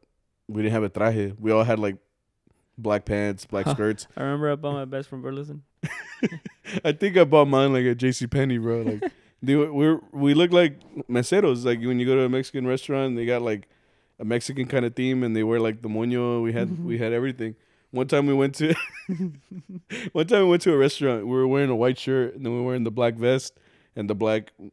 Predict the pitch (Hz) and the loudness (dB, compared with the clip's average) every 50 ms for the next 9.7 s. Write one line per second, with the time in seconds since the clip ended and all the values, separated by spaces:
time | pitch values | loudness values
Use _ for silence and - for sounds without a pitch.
0 | _ - 110 110 107 104 95 95 104 107 110 - - 117 110 110 104 110 110 107 | _ -12 -8 -6 -6 -6 -4 -2 -2 -2 -2 -4 -4 -2 -2 -2 -2 -4 -4 -4
1 | 104 104 95 104 110 113 113 - - _ - 160 156 151 151 - - _ _ _ | -4 -4 -4 -4 -4 -4 -4 -6 -14 _ -18 -16 -16 -16 -18 -20 -20 _ _ _
2 | _ _ _ _ _ _ _ _ _ - 120 123 123 123 127 120 - - 127 123 | _ _ _ _ _ _ _ _ _ -6 -4 -2 0 0 -2 -2 -2 0 2 4
3 | 123 135 135 131 - 123 120 120 117 113 123 127 131 131 139 127 120 123 120 123 | 6 6 4 4 2 0 0 0 0 2 4 4 4 4 4 0 -2 -2 -2 -2
4 | 123 113 104 101 107 113 120 - - 131 127 117 113 - 156 151 160 165 151 143 | -2 -2 -2 0 0 -2 -2 -4 -6 -6 -4 -4 -2 -2 -2 0 2 4 6 6
5 | 139 180 180 175 127 131 - 190 165 160 208 - - 180 156 170 - - 226 - | 6 6 6 4 4 4 4 4 2 2 -2 -4 -4 -2 0 0 2 2 0 -4
6 | - - - 147 - 160 156 147 147 147 143 - 349 - 139 135 143 151 151 151 | -4 -4 -2 0 2 4 4 4 6 4 2 2 2 2 4 4 4 2 2 0
7 | 156 156 156 160 156 170 _ _ _ _ _ - - 139 135 143 143 143 196 175 | 0 -2 -4 -4 -6 -10 _ _ _ _ _ -8 -4 -2 0 2 0 2 6 8
8 | 175 175 170 156 156 156 - 165 156 151 156 160 - - - _ _ _ _ - | 10 10 10 8 6 4 0 0 0 0 -2 -4 -4 -8 -12 _ _ _ _ -20
9 | 220 220 175 - - 156 143 135 160 160 185 185 160 - | -16 -14 -10 -4 -2 0 2 6 8 10 10 10 8 6